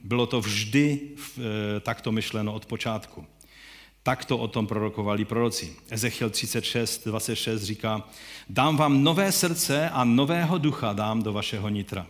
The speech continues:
Odstraním srdce kamenné z vašeho těla a dám vám srdce masité. Svého ducha dám do vašeho nitra. A způsobím, že budete žít podle mých ustanovení a má nařízení budete zachovávat a plnit.“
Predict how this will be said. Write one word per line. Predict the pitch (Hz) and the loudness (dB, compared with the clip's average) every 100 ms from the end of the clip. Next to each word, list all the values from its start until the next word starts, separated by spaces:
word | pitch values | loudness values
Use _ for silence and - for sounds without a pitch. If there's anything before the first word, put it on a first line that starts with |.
| - _ - - - - | -16 _ -20 -20 -20 -2
Odstraním | 165 165 - 170 165 160 | 2 2 4 2 4 2
srdce | - 151 - | 4 2 2
kamenné | 127 147 156 165 170 | 2 2 2 2 0
z | 139 | 0
vašeho | 143 156 147 | 0 0 -2
těla | 143 156 160 190 196 - - - | 0 2 2 0 -6 -14 -20 -10
a | 107 | 0
dám | 127 131 | 2 4
vám | 131 | 2
srdce | 135 131 - | 2 0 2
masité. | 135 151 - 165 98 78 - - - - - | 4 4 2 0 -4 -10 -16 -20 -20 -16 -4
Svého | - 135 190 202 147 | 0 4 6 6 6
ducha | 117 113 - | 4 0 -2
dám | 95 98 | -4 -4
do | 98 98 | -4 -4
vašeho | 95 - 92 | -4 -6 -4
nitra. | 98 95 - 82 - _ _ - - | -4 -6 -8 -14 -16 _ _ -20 -8
A | - | -2
způsobím, | - - 208 - 196 131 117 175 214 - - - | 0 4 6 6 4 4 2 2 0 -6 -18 -8
že | 113 | 0
budete | 127 147 143 131 | 2 4 4 2
žít | 110 165 226 - | 2 4 2 2
podle | 156 139 | 2 4
mých | 123 175 175 | 4 4 2
ustanovení | 170 - 156 151 143 147 165 185 | -2 0 2 2 2 0 0 0
a | 139 | 2
má | 113 | 2
nařízení | 107 131 135 175 165 170 175 | 2 2 0 0 0 0 0
budete | 135 135 143 139 | 0 0 0 0
zachovávat | 101 120 135 120 120 113 107 | -2 -2 -4 -2 0 -2 -4
a | |
plnit.“ | 101 113 95 87 | -6 -4 -4 -6